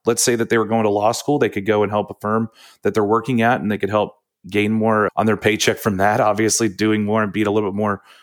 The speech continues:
uh, dependable with those firms. But also, it teaches you marketing in general. And some of the best firms in the country that I've seen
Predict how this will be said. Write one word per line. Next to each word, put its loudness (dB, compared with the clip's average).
uh, 0
dependable 0
with -2
those 0
firms. -4
But -6
also, 0
it -2
teaches -2
you 2
marketing 0
in -2
general. 0
And -4
some -2
of 0
the 0
best 0
firms 0
in -2
the -6
country -4
that 0
I've 0
seen -2